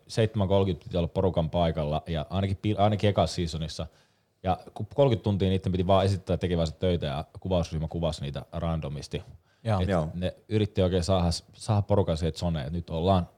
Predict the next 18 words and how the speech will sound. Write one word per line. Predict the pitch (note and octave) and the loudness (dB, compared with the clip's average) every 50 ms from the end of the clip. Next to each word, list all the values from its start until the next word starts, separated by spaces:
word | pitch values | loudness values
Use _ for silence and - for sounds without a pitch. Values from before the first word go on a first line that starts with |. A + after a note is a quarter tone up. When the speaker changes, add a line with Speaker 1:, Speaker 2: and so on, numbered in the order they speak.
| _ _ _ _ _ _ _ | _ _ _ _ _ _ _
Speaker 1:
Pennsylvaniassa, | - G2 F#2+ F2 D#2+ E2 D2+ D#2+ D#2+ D#2+ D#2 D#2+ D#2 - - | -4 -2 -2 -2 -2 -2 -2 -2 -2 -2 -2 -4 -6 -8 -10
Scrantonissa | - - - F2+ F2 E2 - - D2+ C#2 - - C2+ - - _ _ _ _ _ - - - - - | -10 -4 -2 -2 -2 -2 -4 -6 -6 -6 -8 -8 -10 -10 -12 _ _ _ _ _ -20 -20 -18 -6 -2
toimistossa | F2+ F2 E2 D#2 - - A2 - | -2 0 0 -2 -2 -4 -6 -2
töissä | - F#2 D#2 - - - - | 0 0 0 0 -2 -6 -8
oikeesti. | - D#2 C#2 C2+ - - - - - - - _ _ | -8 -8 -8 -8 -10 -12 -14 -18 -20 -20 -20 _ _
Speaker 3:
Tästä | - C3 B2+ G2+ F#2 | 0 0 0 2 0
Speaker 2:
Joo. | B2+ A#2+ | -2 -4
Speaker 3:
muuten, | G#2+ G#2 - G#2+ G2 F#2+ F2 | -4 -4 -4 -4 -4 -4 -2
tota, | - G2+ F#2+ - G#2+ F#2+ | -4 -4 -2 0 0 0
niin, | F#2+ F#2+ F#2 F2+ | 2 0 0 0
niin, | F#2 F#2 F#2 F2+ F2 - _ _ _ _ _ _ _ - | 0 0 -2 -2 -4 -8 _ _ _ _ _ _ _ -4
ö, | A2 A2 G#2 G2+ G2 F#2+ E2+ - _ _ _ | -2 0 2 2 2 0 -2 -6 _ _ _
se | - - C3 | -4 0 2
on | B2+ | 4
aika | B2 B2+ - B2 | 4 4 4 4
hauskaa, | B2 D3 D#3 D3 A#2+ G2+ - - F#2+ E2+ | 4 6 6 6 4 4 2 0 -2 -2
että | E2 - _ | -2 -2 _
toi | - G2 F#2+ F#2 E2+ - | 2 4 4 4 2 0